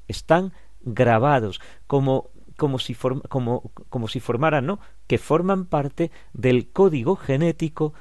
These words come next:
de las especies vivas, de las especies principalmente animales. Estamos hablando, pues,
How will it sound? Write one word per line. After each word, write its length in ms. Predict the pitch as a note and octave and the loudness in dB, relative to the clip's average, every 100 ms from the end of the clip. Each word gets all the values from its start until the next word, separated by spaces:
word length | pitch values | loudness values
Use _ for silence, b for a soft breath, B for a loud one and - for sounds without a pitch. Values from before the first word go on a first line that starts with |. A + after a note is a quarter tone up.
| b - | b -6
de 160 | A2+ | 2
las 260 | A#2 A2 - | 2 2 -2
especies 680 | - - B2 A#2+ A2+ G#2+ - - | -10 -4 -4 -2 -4 -4 -8 -12
vivas, 540 | G2+ C#3 A#2 F2+ E2+ | -4 -2 0 -4 -6
de 100 | - | -4
las 180 | G2 F#2+ | -6 -6
especies 440 | F#2+ - A2+ A#2+ | -8 -6 -6 -6
principalmente 840 | - A#2+ - A2 C#3+ C3+ G#2 F#2 F#2+ | -6 -8 -6 -2 0 0 -4 -4 -4
animales. 560 | F2+ E2+ E2+ D#2+ - - - - - - - - b b b - | -4 -4 -6 -8 -14 -18 -18 -18 -18 -18 -18 -18 b b b 2
Estamos 560 | D#3+ - A3 F#3+ C#3 A#2+ | 2 8 6 6 4 4
hablando, 480 | G#2+ A2 G#2 G2 F#2 | 6 6 4 -2 2
pues, 400 | A#2+ A#2 - | 4 4 2